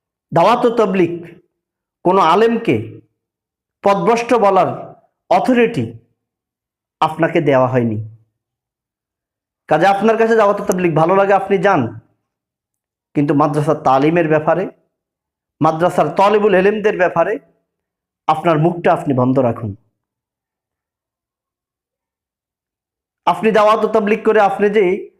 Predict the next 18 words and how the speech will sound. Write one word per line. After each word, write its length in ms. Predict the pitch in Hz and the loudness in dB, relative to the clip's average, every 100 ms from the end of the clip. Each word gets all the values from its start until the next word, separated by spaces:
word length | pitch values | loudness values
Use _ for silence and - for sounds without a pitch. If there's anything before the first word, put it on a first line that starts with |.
| _ - | _ -4
হকপন্থী 600 | 214 233 - 254 247 254 | -2 -2 0 0 2 2
হয়ে 200 | 208 202 | 2 2
গেছেন, 380 | 202 - 143 135 | 0 0 0 0
এই 260 | 202 214 | 0 2
অথরিটি, 500 | 190 185 226 226 151 117 _ _ _ _ _ _ _ _ _ _ - | 0 0 -2 -2 -6 -6 _ _ _ _ _ _ _ _ _ _ -2
এই 180 | 214 233 | 0 0
ডিগ্রি, 500 | 180 233 185 175 143 | 0 -2 -2 0 2
এই 120 | 190 | 0
সার্টিফিকেট 480 | 196 185 185 202 196 | 0 -2 -2 -4 -4
আপনাকে 320 | 170 180 170 | -4 -4 -4
কে 180 | 170 202 | -2 -2
প্রদান 320 | 196 190 180 | -2 -2 -4
করেছে? 400 | 170 117 - 95 _ _ _ _ _ _ _ _ _ _ _ _ _ _ _ _ _ _ _ _ _ _ _ _ _ _ _ _ _ _ _ _ _ _ _ _ | -6 -10 -12 -16 _ _ _ _ _ _ _ _ _ _ _ _ _ _ _ _ _ _ _ _ _ _ _ _ _ _ _ _ _ _ _ _ _ _ _ _
কাজে 220 | 151 151 185 | -2 2 2
আমার 240 | 165 175 | 2 0
যে 120 | 160 | 0
সমস্ত 400 | 151 151 156 - | 0 -2 -2 -2
বেএলেম 520 | 175 160 151 143 175 | 0 2 2 2 -2